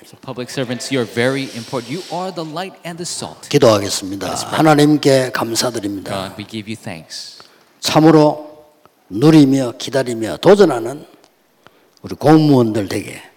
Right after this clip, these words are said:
Speaker 2: 하나님이 위에서 내리는 축복과 능력을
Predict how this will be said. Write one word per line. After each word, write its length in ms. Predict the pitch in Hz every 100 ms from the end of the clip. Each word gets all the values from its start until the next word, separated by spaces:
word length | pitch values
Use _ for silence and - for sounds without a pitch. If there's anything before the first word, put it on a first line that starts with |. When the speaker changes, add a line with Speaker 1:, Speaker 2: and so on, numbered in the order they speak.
| _ _ _ _
Speaker 2:
하나님이 800 | - - - 147 117 110 120 107
위에서 500 | 95 143 202 175 - 156
내리는 400 | 143 135 131 117
축복과 500 | - - 127 - 110
능력을 720 | 127 196 190 131 156 196